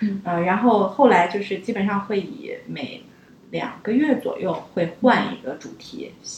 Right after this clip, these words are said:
Speaker 2: 就是新的展览会，会过来。然后理所也是其中的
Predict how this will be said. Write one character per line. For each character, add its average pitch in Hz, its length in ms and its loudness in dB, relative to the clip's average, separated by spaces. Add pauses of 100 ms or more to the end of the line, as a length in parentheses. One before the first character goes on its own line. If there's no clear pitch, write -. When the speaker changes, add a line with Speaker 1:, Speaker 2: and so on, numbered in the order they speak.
(140)
Speaker 2:
就 170 120 -2
是 165 60 -4
新 202 180 -2
的 190 80 2
展 139 200 -4
览 - 180 -8
会， 151 140 -12 (160)
会 165 80 -4
过 160 240 -6
来。 - 160 -10 (420)
然 160 140 0
后 180 100 2
理 196 80 2
所 190 160 2
也 165 80 -2
是 170 100 -6
其 - 220 -8
中 165 180 -4
的 165 200 -6